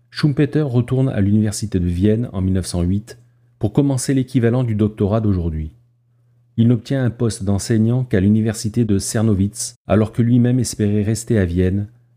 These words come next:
grâce à l'appui de von Wieser et Bombawerk. En mille neuf cent onze, à Cernowitz, Schumpeter écrit un livre sur le progrès économique, intitulé La théorie du développement économique. Dans cet ouvrage,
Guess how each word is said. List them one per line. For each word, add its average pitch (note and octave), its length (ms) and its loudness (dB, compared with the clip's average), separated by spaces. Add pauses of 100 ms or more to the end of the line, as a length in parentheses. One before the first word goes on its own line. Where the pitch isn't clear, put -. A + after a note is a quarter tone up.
grâce A#2+ 320 0
à - 20 2
l'appui A2 280 2
de G#2+ 60 0
von G2+ 180 2
Wieser F#2+ 460 0 (220)
et G2 80 -2
Bombawerk. F2 800 -2 (640)
En F#2 100 2
mille B2+ 140 4
neuf D#3+ 100 0
cent C#3+ 200 -4
onze, C#3+ 340 -6 (140)
à F2+ 100 -12
Cernowitz, G2+ 720 -2 (440)
Schumpeter C#3 540 0
écrit B2+ 260 -2
un A2+ 100 4
livre B2+ 260 2
sur G#2 140 -2
le F2+ 80 2
progrès A#2 380 0
économique, F#2+ 640 -2 (360)
intitulé G#2 720 -2 (360)
La F#2+ 100 2
théorie B2 460 0
du G#2+ 100 -6
développement G#2 500 0
économique. F2 680 -4 (1200)
Dans G2 100 2
cet C3 200 0
ouvrage, C3 500 -2